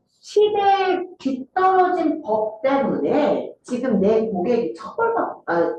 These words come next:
내 고객이 감옥에 가거나 아니면은 엄청난 위약금을 물어줘야 돼. 어, 그러면은 애초에 그 시대의, 구시대적인 법 자체를 그냥 바꾸려고 막 싸우면 되잖아.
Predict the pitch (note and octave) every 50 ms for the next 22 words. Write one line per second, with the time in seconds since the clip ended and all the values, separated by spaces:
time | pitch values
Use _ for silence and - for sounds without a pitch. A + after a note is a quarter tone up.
0 | - - - G#3 G#3+ G#3 G#3 - D3+ D3+ E3+ F3+ F3 F3 C#4 D#4 C#4+ G3+ C#3 -
1 | - - - - _ _ _ _ _ - - - G#3+ C#4 D4 D#4+ E4 E4 D#4+ D4
2 | - F3+ - F3+ F#3 F#3+ G3+ F#3+ - - C#3 C#3+ D#3+ E3 E3 D#3+ E3 - D4+ D#4
3 | A3 F#3 F3 - - G#3 B3+ C4+ - F#4 F4+ F4+ F4 E4 B3+ G#3 F3+ D#3+ F3+ A#3+
4 | C4+ - - - B4 A4+ G#3+ - F#3+ - - - G#3+ C4+ D#4 - - - - -
5 | - - _ _ _ _ _ _ _ _ _ _ _ _ _ _ - B3+ A#3+ -
6 | - - - - - - D4+ E4 F4 F4 E4 E4 D#4 C#4 C4 C4+ C#4+ B3 G3 -
7 | - - - - - - G#3+ C4+ - - - - - F#4+ F#4 E4 - C4 C4 -
8 | - - - - - - - C#4 C4+ C#4 - - F#4+ F#4+ F#4 F#4+ F#4+ F#4+ F#4 F#4
9 | E4 - - - A3+ A#3 E4 F4+ F4 F4 F4 E4 D#4 D4 C4+ A3+ F#3+ - G3 G3+
10 | G#3 G3+ - - E3+ - - _ - C4 C4 - A3 G3+ F#3 E3+ D3+ - - -
11 | - - _ _ _ - - A3 G#3+ G#3+ - E4+ F4+ E4+ E4 D4 A3+ - - -
12 | - - G#3+ A#3+ D4+ E4+ F4+ F4 C#4+ G3 F#3 - - - - - - -